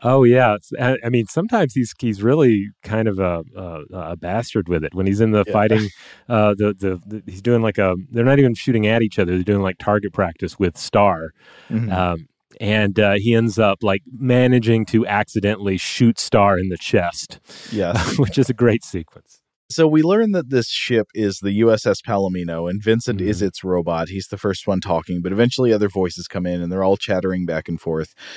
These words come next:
Speaker 2: Uh, we learn that they are on a mission to explore deep space. I think they're looking for signs of life.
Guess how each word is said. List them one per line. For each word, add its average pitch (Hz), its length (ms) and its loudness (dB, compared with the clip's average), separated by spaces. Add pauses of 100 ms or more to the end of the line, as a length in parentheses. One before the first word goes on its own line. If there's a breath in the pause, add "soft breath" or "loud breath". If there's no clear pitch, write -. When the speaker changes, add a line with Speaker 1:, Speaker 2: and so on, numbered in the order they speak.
(300 loud breath)
Speaker 2:
Uh, 104 140 2
we 110 160 2
learn 120 240 4
that 107 140 -2
they 117 120 4
are 113 140 4
on 113 80 0
a 107 60 -2
mission 123 340 -2
to 123 140 -2
explore 110 420 0
deep 107 260 -4
space. 90 560 -2
I 87 120 0
think 101 220 -8
they're 92 180 0
looking 92 260 -6
for 90 160 -10
signs 101 420 -2
of 117 140 -2
life. 82 460 -6